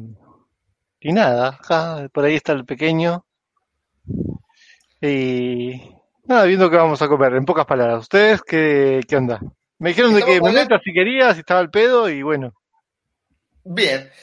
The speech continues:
Speaker 2: estamos charlando de la lista de los regalos de Santa, porque bueno, obviamente que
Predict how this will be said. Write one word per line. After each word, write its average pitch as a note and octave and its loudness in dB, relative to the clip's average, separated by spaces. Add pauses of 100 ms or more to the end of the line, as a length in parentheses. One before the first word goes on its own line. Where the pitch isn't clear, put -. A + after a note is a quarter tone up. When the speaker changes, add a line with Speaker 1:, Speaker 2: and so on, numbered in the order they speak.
(140)
Speaker 2:
estamos D4 -2
charlando C#4 0
de F4 -4
la F3+ 0
lista C#4 -2
de A3 2
los F#3 -2
regalos G#3 0
de G3+ 0
Santa, A#3 0
porque D#3 -8
bueno, E3 0 (140)
obviamente D#3+ -4
que B2 -6